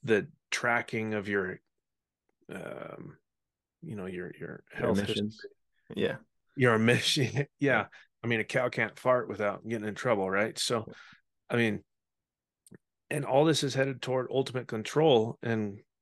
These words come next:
Speaker 1: what does the Bible say about the Antichrist is that he wants ultimate control. Look at Revelation thirteen, talking about the mark of the beast. You won't be able to buy or sell without it. Fifty years ago, nobody knew how in the world could that happen.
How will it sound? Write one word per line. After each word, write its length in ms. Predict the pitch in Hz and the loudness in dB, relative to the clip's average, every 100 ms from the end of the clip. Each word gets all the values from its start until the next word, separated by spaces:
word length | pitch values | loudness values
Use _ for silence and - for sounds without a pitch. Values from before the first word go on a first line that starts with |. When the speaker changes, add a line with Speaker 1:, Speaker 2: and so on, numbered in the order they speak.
| _ | _
Speaker 1:
what 140 | 110 131 | 0 2
does 120 | 143 | 2
the 60 | 139 | -2
Bible 260 | - 151 | -2 -2
say 160 | - 143 | 0 0
about 240 | 135 135 | 0 0
the 100 | - | 0
Antichrist 540 | 135 170 - 117 110 117 | 0 -2 -2 -4 -4 -6
is 120 | 104 | -8
that 120 | 113 | -8
he 140 | 113 | -6
wants 260 | 113 113 107 | -4 -4 -2
ultimate 400 | 110 117 - 110 | -2 -2 -2 -6
control. 480 | 104 95 - 160 107 | -6 -6 0 2 2
Look 140 | 101 | 0
at 60 | 98 | -2
Revelation 580 | 98 98 104 - 95 92 | 0 0 0 0 -6 -4
thirteen, 640 | 110 - - 147 156 95 | -4 -4 -4 0 0 0
talking 300 | - 104 104 | -4 -6 -4
about 120 | 98 | -4
the 80 | 95 | -2
mark 240 | 101 107 | -2 -2
of 60 | 101 | -2
the 80 | 92 | -4
beast. 440 | 107 135 113 - - - - - - - | 0 0 0 -6 -12 -20 -20 -20 -18 -4
You 80 | 123 | -2
won't 140 | 127 | 2
be 60 | 123 | 2
able 140 | 113 | 2
to 40 | |
buy 160 | 101 117 | 4 4
or 80 | 113 | 2
sell 240 | - 139 | 2 2
without 240 | 123 101 - | 2 0 -2
it. 80 | - - _ _ _ _ _ _ _ _ _ _ - | -10 -20 _ _ _ _ _ _ _ _ _ _ -2
Fifty 300 | 185 - 139 | 0 0 2
years 220 | 180 175 | 2 4
ago, 160 | 135 | 2
nobody 280 | 131 156 170 | 2 0 0
knew 220 | 143 160 | 2 2
how 460 | 143 - 165 175 180 | 2 -2 -4 -2 -2
in 160 | 165 127 | -2 -4
the 100 | 110 | -2
world 340 | 131 160 156 | 2 4 2
could 200 | - 117 | 0 -4
that 240 | 151 156 | -2 -2
happen. 480 | 131 143 139 101 90 | -2 -4 -6 -8 -12